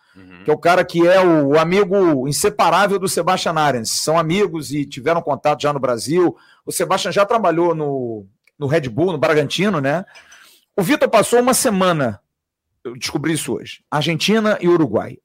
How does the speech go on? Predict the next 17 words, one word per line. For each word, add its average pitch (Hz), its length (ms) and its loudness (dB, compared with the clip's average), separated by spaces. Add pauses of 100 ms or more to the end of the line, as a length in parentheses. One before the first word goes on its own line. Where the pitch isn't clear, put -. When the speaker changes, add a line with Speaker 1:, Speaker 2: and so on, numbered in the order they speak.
(140)
Speaker 2:
Viu 180 480 -2
muito 185 680 0
jogador. 113 500 -6
Mas 175 100 2
não 240 80 4
viu 240 140 2
só 240 180 2
jogador 202 380 4
não, 120 180 -2
tá, 156 200 2
gente? 95 340 -10 (520)
Viu 214 100 0
jogador, 160 680 2 (200)
fez 175 160 -4
visitas 165 480 -2
a 147 80 2
clubes, 139 680 -4